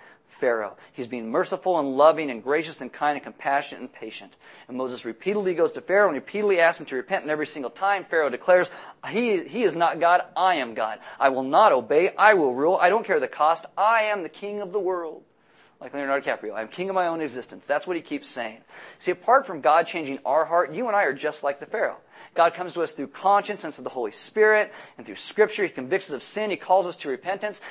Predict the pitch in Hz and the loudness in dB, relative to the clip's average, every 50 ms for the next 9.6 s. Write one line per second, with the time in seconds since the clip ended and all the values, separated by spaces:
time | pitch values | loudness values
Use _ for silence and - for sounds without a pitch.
0 | - - 147 143 135 - - - 190 220 233 214 - - 190 165 151 - - 139 | -10 -6 -6 -6 -6 -4 2 4 6 6 6 4 -2 -4 -4 -4 -4 -4 -6 -6
1 | 135 135 147 170 202 220 - - - 233 240 190 156 139 139 - - - 147 143 | -4 -4 -4 -4 -4 -4 -6 -4 -4 0 2 2 2 0 -2 -8 -4 -2 0 0
2 | 156 185 202 220 - - 220 208 147 147 151 151 - - 160 143 - 170 156 135 | 2 2 0 0 0 -2 -2 -2 -2 -4 -8 -12 -14 -14 -16 -16 -14 -14 -14 -14
3 | 139 - 180 165 - - 127 120 - - - 175 180 190 185 190 196 185 - - | -10 -8 -8 -8 -8 -10 -12 -16 -12 -6 -2 0 0 0 0 -2 -6 -8 -10 -14
4 | - _ _ 143 151 147 - - 151 151 147 147 143 151 147 151 - - - 120 | -20 _ _ -16 -16 -16 -10 -4 0 0 0 2 0 -2 -4 -6 -10 -20 -20 -20
5 | - - - 156 160 160 156 143 139 127 117 113 - - - - 170 170 175 180 | -12 -2 0 2 2 2 0 -2 -4 -4 -6 -8 -8 -10 -6 -2 0 0 0 0
6 | 160 147 135 123 113 110 107 135 160 160 170 - - 135 127 135 135 135 - 131 | -2 -4 -6 -6 -6 -6 -4 -4 -4 -4 -6 -8 -12 -10 -8 -8 -8 -6 -6 -6
7 | 123 - 123 110 104 101 - - 95 - - - _ _ _ _ _ _ - - | -6 -4 -4 -4 -6 -6 -8 -14 -20 -20 -20 -20 _ _ _ _ _ _ -20 -20
8 | - - 160 165 170 190 208 220 208 175 147 - - 180 160 156 156 - 190 190 | -12 -8 -6 -2 4 6 6 6 6 4 -2 -2 -2 -2 -2 -2 -4 -2 -2 0
9 | 175 160 165 151 - - - 190 190 185 156 - | 0 0 -2 -2 -4 -6 -2 0 2 2 2 2